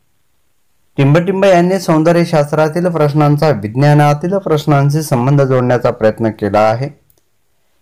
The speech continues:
कविता अनुभव रूप असल्याने ती रसिकांच्या मनात असते, असेही मत ते व्यक्त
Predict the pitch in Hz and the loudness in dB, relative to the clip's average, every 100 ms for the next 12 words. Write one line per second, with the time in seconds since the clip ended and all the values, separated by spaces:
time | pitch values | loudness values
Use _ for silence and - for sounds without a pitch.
0 | _ - 131 160 170 117 90 - _ - | _ -2 0 0 0 -2 -2 -8 _ -4
1 | 123 131 117 156 180 160 175 175 131 - | 0 0 0 0 0 -2 -2 -2 -2 0
2 | 143 143 143 139 123 113 113 143 143 139 | 2 2 0 -4 -2 -2 -2 -6 -2 -2
3 | 135 139 175 160 139 131 117 110 - 127 | -4 -4 -2 0 0 0 0 -2 -2 0
4 | 101 - 113 123 120 104 127 147 - - | 0 -2 -2 -2 -2 0 0 0 -4 -8
5 | _ _ _ _ 175 156 123 - | _ _ _ _ -6 -2 -2 -2